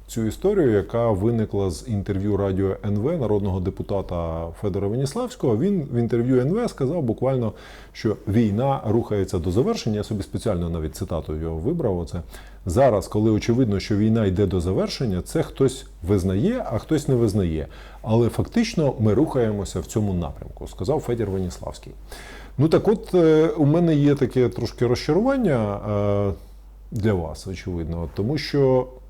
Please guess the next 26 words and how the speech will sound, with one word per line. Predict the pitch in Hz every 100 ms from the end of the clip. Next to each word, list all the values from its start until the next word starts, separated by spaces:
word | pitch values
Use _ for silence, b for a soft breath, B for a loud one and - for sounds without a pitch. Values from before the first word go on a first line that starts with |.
| -
фактологічно | 127 - 143 139 214 220 135 98 -
будь-яка | 104 123 143 95 85 82
війна | 92 98 90
рухається | 90 101 85 80 90
до | 90
завершення | 95 180 226 117 90 80 -
від | 98 165
моменту | 127 92 113 107 101 90 -
її | 90 95
початку. | 95 76 - - - - - B B B
От | 120
як | 175 -
в |
чотирнадцятому | - 143 139 139 120 120 123
році | 123 -
війна | 117 123 123
почалася, | 147 185 254 285 127 95 87
так | - 127 135
і | 123
будь-який | 107 131 104 92 113
рух, | 175 247 - -
він | 98 113 202 185
рухається | 110 127 139 117 107 90
до | 80 120
завершення | 113 117 104 - 80 78
війни. | 78 80